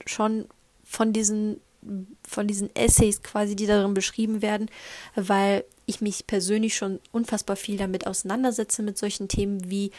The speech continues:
ähm, Energieanziehung, mit, ähm, Manifestieren, mit irgendwelchen positiven Resonanzen von irgendwelchen Leuten, mit selber Energieaussendung und sowas allem,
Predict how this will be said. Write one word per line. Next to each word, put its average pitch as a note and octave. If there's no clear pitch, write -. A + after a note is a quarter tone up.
ähm, G3
Energieanziehung, G#3+
mit, F#3+
ähm, F#3
Manifestieren, G3
mit G3
irgendwelchen G3
positiven G#3
Resonanzen G3
von G3+
irgendwelchen G3
Leuten, G3+
mit F#3+
selber G3+
Energieaussendung G3+
und G3+
sowas G#3+
allem, G#3